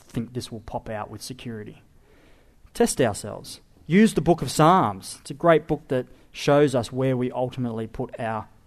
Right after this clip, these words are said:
refuge in a scary, powerful world. Let me pray for us to that end. Heavenly Father, thank you for Jesus breaking the power of Satan so that we no longer fear. Help us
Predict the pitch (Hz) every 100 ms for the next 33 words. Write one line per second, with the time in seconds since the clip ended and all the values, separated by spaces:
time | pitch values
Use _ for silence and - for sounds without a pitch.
0 | _ 117 135 156 - 98 131 - - -
1 | _ 120 117 113 - 143 123 107 110 185
2 | - _ - 123 117 110 139 135 - 180
3 | 156 101 - _ _ _ _ - _ _
4 | _ _ - - - 147 139 127 147 127
5 | 120 123 120 - 113 113 110 107 - -
6 | - - - _ _ - _ _ 175 170
7 | 156 165 147 147 143 135 - - - 156
8 | 151 156 139 - 135 131 123 - _ _
9 | _ _ _ - 127 139 131 135 - 131
10 | 131 139 139 151 143 123 131 131 127 123
11 | 117 - 127 131 131 127 127 117 127 131
12 | 131 123 123 117 110 - - 123 151 233
13 | - - 143 147 143 131 -